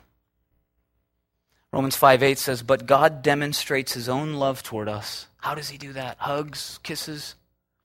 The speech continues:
"But God demonstrates his own love for us in that while we were still sinners,"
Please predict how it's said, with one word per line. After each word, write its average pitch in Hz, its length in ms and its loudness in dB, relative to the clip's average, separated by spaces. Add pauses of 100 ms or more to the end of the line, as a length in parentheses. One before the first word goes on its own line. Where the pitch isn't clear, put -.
(1500)
"But - 140 -10
God 139 220 0
demonstrates 143 500 -2
his 131 140 -6
own 135 160 0
love 127 180 2
for 123 160 -2
us - 300 -4 (760)
in 139 140 -2
that 139 180 4
while 147 360 6
we 160 160 2
were 135 200 0
still 143 420 -4
sinners," 113 460 -8